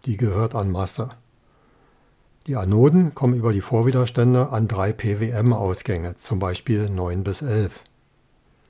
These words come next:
Die Potentiometer hängen an Masse, Betriebsspannung und die Schleifer an den Eingängen A null bis A zwei. Da die Ausgänge in zweihundertsechsundfünfzig Stufen einstellbar sind,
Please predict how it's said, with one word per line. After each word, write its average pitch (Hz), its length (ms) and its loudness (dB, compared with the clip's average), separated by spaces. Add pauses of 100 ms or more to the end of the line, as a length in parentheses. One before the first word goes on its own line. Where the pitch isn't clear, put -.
(1080)
Die 123 80 -2
Potentiometer 135 800 4
hängen 131 240 4
an 107 180 -2
Masse, 151 540 2
Betriebsspannung 143 840 0 (460)
und 123 180 4
die 139 120 4
Schleifer 113 460 2
an 117 120 -2
den 101 160 0
Eingängen 107 480 0
A 98 180 -6
null 113 320 2
bis 117 280 -2
A 104 180 -4
zwei. 85 440 -6 (2250)
Da 110 160 4
die 123 120 4
Ausgänge 123 520 4
in 101 140 -2
zweihundertsechsundfünfzig 113 1160 -2
Stufen 127 440 0
einstellbar 104 640 0
sind, 131 340 0